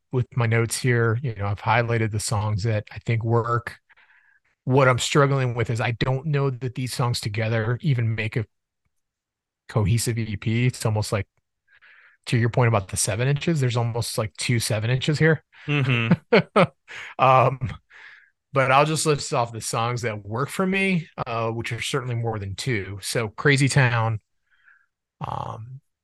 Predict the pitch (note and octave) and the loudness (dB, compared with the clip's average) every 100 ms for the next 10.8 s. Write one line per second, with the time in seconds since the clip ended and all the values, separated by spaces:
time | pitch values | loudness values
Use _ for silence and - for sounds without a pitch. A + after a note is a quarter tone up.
0 | - C3 C#3+ B2+ - - - - B2+ A2 | -10 -2 -2 -2 -2 -4 -4 0 2 2
1 | C#3+ F#3 _ _ _ _ _ - - - | 0 -2 _ _ _ _ _ -12 -4 0
2 | C3 B2 B2 B2+ A#2 G2 G#2 G#2 D3 - | 2 4 2 0 -2 -2 -2 2 2 0
3 | _ _ - C3+ A2+ - A2 E2 G#2+ - | _ _ -6 -4 -2 -4 -4 -6 -10 -16
4 | _ _ _ _ _ C3 A2 A2 A2+ B2 | _ _ _ _ _ -6 -2 0 0 0
5 | B2+ A2 A2 C3+ - B2 G#2+ F#2 - - | 0 -2 -2 -2 -2 -2 -2 -2 -6 -8
6 | - F#2 A2+ _ - - - - - - | -8 -8 -14 _ -20 -20 -18 -18 -20 -20
7 | - _ _ - - - - F3 E3 - | -20 _ _ -8 -6 -6 0 2 2 2
8 | D3+ C3 - D3 C#3+ B2+ C#3 B2+ - - | 2 4 4 6 4 2 0 0 -2 -6
9 | - - F3 - E3+ - - - - C3 | -8 -8 -10 -10 -16 -18 -20 -12 2 6
10 | C3+ C#3+ C#3 C3+ B2+ A#2+ - - | 6 6 6 4 2 -4 -8 -18